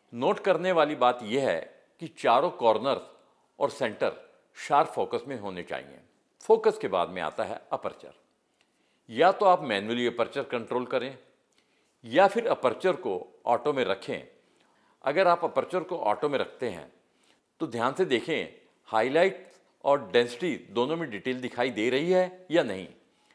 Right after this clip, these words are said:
अगर ऑब्जेक्ट थोड़ा डार्क या ओवर एक्सपोज हो रहा है तो प्लस माइनस एडजस्ट करके अपर्चर को एडजस्ट करें।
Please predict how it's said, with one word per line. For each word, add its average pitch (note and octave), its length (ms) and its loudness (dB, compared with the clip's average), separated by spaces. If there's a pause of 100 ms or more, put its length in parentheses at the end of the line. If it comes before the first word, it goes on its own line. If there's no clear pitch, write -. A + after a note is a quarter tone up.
(120)
अगर F3+ 280 4
ऑब्जेक्ट D#3+ 600 2
थोड़ा D#3 200 4
डार्क - 420 0 (320)
या D3 180 2
ओवर D#3 340 0
एक्सपोज C3 400 -2
हो G2+ 120 0
रहा F#2 240 2
है D2+ 160 -4 (640)
तो F3+ 60 4
प्लस F3+ 420 0
माइनस D#3 460 0 (120)
एडजस्ट C3 360 -2
करके B2 340 -2 (380)
अपर्चर D3+ 420 -2
को F#3 180 0
एडजस्ट G2+ 400 -4
करें। D2+ 220 -8